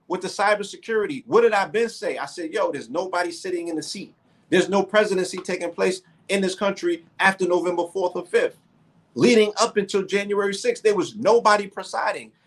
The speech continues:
This nigga went and fired everybody in the Pentagon and replaced new intelligentsia. They told Biden's transition team that they can't get the intelligence documents.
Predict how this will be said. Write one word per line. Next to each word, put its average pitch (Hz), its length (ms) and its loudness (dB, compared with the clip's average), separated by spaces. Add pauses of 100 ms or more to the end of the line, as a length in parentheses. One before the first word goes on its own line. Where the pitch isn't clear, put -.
(160)
This 190 180 -2
nigga 208 260 2
went 196 180 0
and 190 100 -6
fired 185 360 2
everybody 202 440 0
in 196 60 -6
the 196 60 -6
Pentagon 165 680 -6 (320)
and 160 160 -2
replaced 185 540 -4 (140)
new 208 260 -2
intelligentsia. 185 1080 -2 (240)
They 180 160 2
told 196 320 -2
Biden's 196 340 4
transition 190 600 -6
team 196 240 -6
that 180 120 -4
they 175 140 -2
can't 202 320 -4
get 196 140 -16
the 180 120 -12
intelligence 190 580 0
documents. 165 800 -4